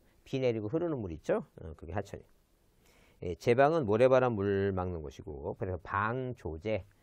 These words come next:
방파제, 방수제 있죠? 방조제.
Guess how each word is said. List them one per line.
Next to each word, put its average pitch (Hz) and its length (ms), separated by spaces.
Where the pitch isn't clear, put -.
방파제, 113 1000
방수제 113 640
있죠? - 300
방조제. 92 840